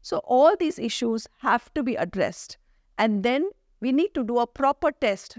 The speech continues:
to identify which of these children need help. And those kids who have sleep disordered breathing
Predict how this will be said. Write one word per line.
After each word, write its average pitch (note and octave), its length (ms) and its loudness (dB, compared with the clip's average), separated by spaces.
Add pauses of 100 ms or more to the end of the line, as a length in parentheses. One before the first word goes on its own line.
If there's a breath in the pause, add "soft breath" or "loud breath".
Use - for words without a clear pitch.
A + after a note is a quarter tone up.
to B3 120 0
identify G#3+ 840 0 (380)
which D4 240 -2
of C4+ 180 2
these B3+ 200 -6
children G3+ 440 -4 (100)
need G#3 300 -2
help. A3 280 -2 (680)
And F#3+ 220 -2
those C#4 320 2
kids - 500 -4 (240)
who B3+ 180 -2
have B3+ 280 2
sleep C4 280 -4
disordered G3+ 540 -2
breathing G3 420 -2